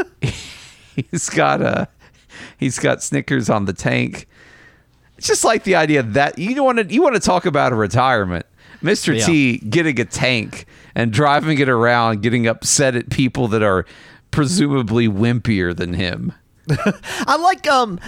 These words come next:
Speaker 2: you know, I might change, like, I didn't get to answer my retirement home question, but if, like, if I could
Speaker 1: Yes.
Speaker 2: have one thing from my retirement home, what, make my retirement home a tank at this
Speaker 1: <laughs> The
Speaker 2: point.
Speaker 1: whole retirement
Speaker 2: Uh,
Speaker 1: home is a tank?
Speaker 2: Yeah, you
Speaker 1: Or
Speaker 2: just, like,
Speaker 1: it's a
Speaker 2: ev-
Speaker 1: s-,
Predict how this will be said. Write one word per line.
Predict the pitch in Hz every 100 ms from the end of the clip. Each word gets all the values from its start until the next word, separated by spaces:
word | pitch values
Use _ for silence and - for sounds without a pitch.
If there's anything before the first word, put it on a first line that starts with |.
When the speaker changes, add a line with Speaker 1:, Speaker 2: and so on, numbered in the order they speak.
| 240
Speaker 2:
you | 190 254
know, | 277
I | 226
might | 214 226 -
change, | 196 180 -
like, | 160 151
I | 170
didn't | 185 247
get | 202
to | 165
answer | 156 151 151
my | 139 139
retirement | 139 123 120 120 117 113
home | 117 110 104
question, | - 107 120 107
but | 117
if, | 123
like, | 151 - 156
if | 165 185
I |
could | 226 202
Speaker 1:
Yes. |
Speaker 2:
have | 202 160
one | 175 202
thing | 208 180
from | 180 165
my | 151
retirement | 147 143 147 143 135
home, | 143
what, | 151 202
make | 285 269
my | 190
retirement | 139 123 139 127 123
home | 117 120
a | 104
tank | 107 95 120 - - 170 160 _ _ _ -
at | 127
this | - 120
Speaker 1:
<laughs> |
The | 466
Speaker 2:
point. | - 160
Speaker 1:
whole | 226 254
retirement | 226 - 156 180 190 -
Speaker 2:
Uh, |
Speaker 1:
home | 233 180
is | 208
a | 131
tank? | 127 131 254 - -
Speaker 2:
Yeah, | 208 269 196
you | 233
Speaker 1:
Or |
Speaker 2:
just, | 240 233
like, | 220
Speaker 1:
it's | 208
a |
Speaker 2:
ev- | 233
Speaker 1:
s-, | -